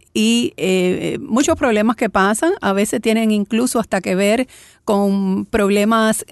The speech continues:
que no son entre ambas partes, sino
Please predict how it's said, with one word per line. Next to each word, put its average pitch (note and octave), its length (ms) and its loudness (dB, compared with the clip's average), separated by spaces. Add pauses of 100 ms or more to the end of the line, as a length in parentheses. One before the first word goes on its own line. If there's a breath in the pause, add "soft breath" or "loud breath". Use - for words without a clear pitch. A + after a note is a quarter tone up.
(140)
que G3+ 160 0
no G#3+ 140 2
son A#3+ 340 0
entre G3+ 380 0
ambas C#4 380 0
partes, G#3 600 -2 (160 soft breath)
sino A3+ 400 2